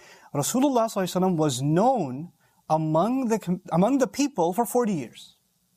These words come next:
They know how he talks. As soon as he recited Quran, what did they say? "Where did you get that? Did you, did you learn that from some poet? Did some jinn teach it to you?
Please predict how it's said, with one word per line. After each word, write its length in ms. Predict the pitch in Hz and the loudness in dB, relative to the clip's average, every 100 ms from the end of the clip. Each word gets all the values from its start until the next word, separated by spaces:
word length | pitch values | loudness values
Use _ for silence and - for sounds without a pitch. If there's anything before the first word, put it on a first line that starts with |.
| _ | _
They 180 | 156 247 | 0 2
know 200 | 247 285 | 2 2
how 160 | 254 233 | 2 0
he 100 | 226 | -2
talks. 520 | 214 - - - - _ _ _ _ _ _ - - _ | -2 -4 -12 -20 -20 _ _ _ _ _ _ -20 -20 _
As 200 | - 185 | 0 0
soon 340 | - - 339 339 | 2 2 4 4
as 180 | 311 | 2
he 120 | 240 269 | 0 0
recited 480 | 208 - 247 247 - | 0 0 0 0 0
Quran, 500 | 196 226 277 208 202 | 0 2 0 0 0
what 120 | 285 | 0
did 140 | 302 | 0
they 120 | 269 262 | -2 -2
say? 360 | - 220 123 _ _ _ _ _ _ _ _ _ _ _ _ | 0 0 -2 _ _ _ _ _ _ _ _ _ _ _ _
"Where 120 | 403 | 2
did 120 | 466 | 2
you 60 | 285 | 2
get 160 | 139 - | 0 -4
that? 180 | - _ _ _ _ _ _ _ _ _ _ _ | -16 _ _ _ _ _ _ _ _ _ _ _
Did 100 | 247 | 2
you, 180 | 311 320 | 2 2
did 140 | 233 | 0
you 100 | 320 | 2
learn 120 | 349 | 4
that 120 | 339 302 | 2 2
from 140 | 302 | 0
some 180 | 311 262 | 0 2
poet? 320 | 233 285 349 _ _ _ _ _ _ _ _ _ | 0 0 -4 _ _ _ _ _ _ _ _ _
Did 80 | 330 | -2
some 160 | 349 214 | 2 4
jinn 180 | 285 | 2
teach 200 | 311 294 | 0 0
it 100 | 330 | 2
to 80 | 320 | 2
you? 300 | 320 349 339 | 2 2 -2